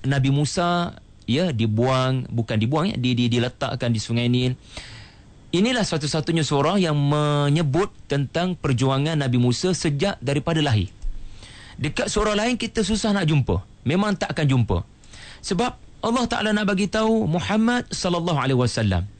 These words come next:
kamu akan menjadi seperti, sebagaimana Musa. Kamu dikeluarkan daripada tempat kamu tinggal sendiri. Tempat kamu tumpah darah kamu sendiri.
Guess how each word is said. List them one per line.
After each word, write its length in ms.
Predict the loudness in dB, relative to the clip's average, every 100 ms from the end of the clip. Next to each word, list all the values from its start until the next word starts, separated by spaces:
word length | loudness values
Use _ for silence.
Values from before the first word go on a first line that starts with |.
| -20 -20 -18 -20 -4
kamu 320 | 0 2 2
akan 400 | 0 0 2 2
menjadi 240 | 2 2
seperti, 560 | 0 -2 -2 -2 -2 0
sebagaimana 560 | 0 0 0 0 2
Musa. 480 | 2 2 2 0 -2 -12 -20 -20 -20 -8
Kamu 480 | -2 2 2 2 0
dikeluarkan 1040 | -2 0 0 2 2 0 -2 0 0 0 -2 -8
daripada 880 | -2 -2 0 -2 0 0 0 -2 -8 -20 -20 -8 -4
tempat 400 | -4 -2 -6 -2
kamu 240 | -2 0 2
tinggal 320 | 2 4 2 0
sendiri. 480 | 2 2 2 0 -4 -16 -20 -20 -20 -20 -6
Tempat 420 | -2 -2 -2 -6 -2
kamu 320 | 0 0 0
tumpah 400 | 0 0 0 0
darah 280 | 2 0 0
kamu 320 | 2 2 2
sendiri. 480 | 2 2 2 2 -2